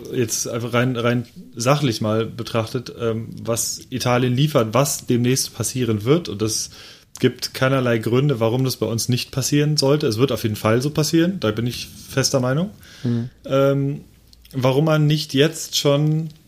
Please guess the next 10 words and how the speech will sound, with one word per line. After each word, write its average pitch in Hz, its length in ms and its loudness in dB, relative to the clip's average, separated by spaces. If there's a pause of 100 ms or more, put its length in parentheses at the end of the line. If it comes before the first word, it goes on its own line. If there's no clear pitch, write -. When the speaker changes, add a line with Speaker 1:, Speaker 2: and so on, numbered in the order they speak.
(220)
Speaker 1:
wie 165 280 4
Italien 143 420 2
agiert 143 540 2 (100)
und 139 300 2 (180)
dadurch 139 460 4
einfach 127 440 0 (120)
einen 135 100 2
Vorsprung 135 580 0
hat. 92 300 -6
Also, 113 460 -2